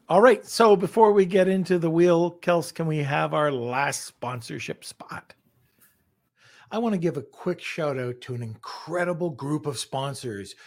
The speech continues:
who help keep our podcast running. The Lunch with Norm podcast wouldn't be possible without the support of the following sponsors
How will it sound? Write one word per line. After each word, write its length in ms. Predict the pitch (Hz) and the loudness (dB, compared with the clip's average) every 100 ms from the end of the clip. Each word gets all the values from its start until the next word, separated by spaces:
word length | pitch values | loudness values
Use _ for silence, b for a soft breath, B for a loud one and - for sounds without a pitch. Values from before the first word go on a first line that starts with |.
| B | B
who 140 | 156 | -6
help 380 | 113 165 175 - | -2 -2 -2 -6
keep 340 | - 220 226 226 - | -8 -2 -2 -4 -6
our 180 | 151 | -6
podcast 640 | - 151 147 - 143 135 - | -4 -6 -6 -8 -8 -8 -10
running. 420 | 135 156 135 98 85 _ B B B B B B | -6 -6 -6 -12 -16 _ B B B B B B
The 100 | 156 | -2
Lunch 300 | 170 220 - | -2 -2 -2
with 180 | 185 165 | -4 -2
Norm 280 | 151 147 123 | -2 -2 -6
podcast 600 | - 196 208 - 117 107 139 | -6 -6 -6 -8 -10 -10 -4
wouldn't 300 | 165 202 185 | -2 -2 -6
be 120 | 196 | -8
possible 680 | - 202 190 - 123 113 - b b | -6 -6 -6 -10 -12 -14 -16 b b
without 400 | 131 135 170 196 | -10 -8 -6 -6
the 100 | 196 | -6
support 540 | 185 160 - 147 143 143 | -8 -10 -8 -4 -4 -6
of 100 | 123 | -12
the 100 | 127 | -12
following 520 | - 120 120 120 123 | -8 -6 -6 -8 -10
sponsors 720 | - 180 180 180 110 - - | -8 -4 -4 -6 -14 -16 -20